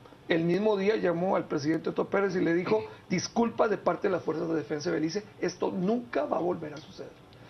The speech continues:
Y el canciller de Belice me llamó el mismo día también para decirme, "Nosotros haremos una investigación independiente sobre este tema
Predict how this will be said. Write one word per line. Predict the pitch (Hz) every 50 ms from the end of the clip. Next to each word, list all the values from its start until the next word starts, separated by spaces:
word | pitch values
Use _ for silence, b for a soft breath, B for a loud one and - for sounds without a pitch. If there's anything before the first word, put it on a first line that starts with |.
| B B B
Y | 247 202 202
el | 190 180 160
canciller | - - 196 175 160 139 175 160 165 170
de | 180 196
Belice | 196 190 180 170 214 208
me | 202 190 170
llamó | 156 151 165 170 - -
el | 156 143 147
mismo | 147 143 139 139 143 143
día | 143 143 147 147
también | 175 175 180 185 208 214 208
para | - 165 156
decirme, | 156 - - 170 160 196 196 - B B B B B
"Nosotros | - 175 180 185 160 - - 208 190 185 - - 208 - - -
haremos | 160 156 165 160 156 139 123
una | 156 160 165
investigación | 165 160 190 - - 160 151 147 131 147 151 156
independiente | 156 - - - 151 143 143 151 156 147 -
sobre | - - 147 151 147
este | - - 147
tema | - 208 220 240 254 -